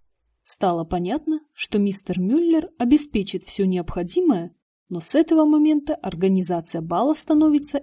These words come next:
исключительно женским делом. Я еще подумала,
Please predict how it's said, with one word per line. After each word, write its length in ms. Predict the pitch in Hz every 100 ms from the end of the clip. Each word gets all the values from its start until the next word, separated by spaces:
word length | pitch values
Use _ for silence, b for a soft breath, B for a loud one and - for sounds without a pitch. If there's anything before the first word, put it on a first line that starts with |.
| -
исключительно 960 | 233 - 185 165 - 220 254 277 247
женским 480 | 175 175 170 - 170
делом. 460 | 165 165 165 165 _ _ _ _ _
Я 240 | - 190 185
еще 220 | 185 202
подумала, 640 | 202 196 214 185 160 185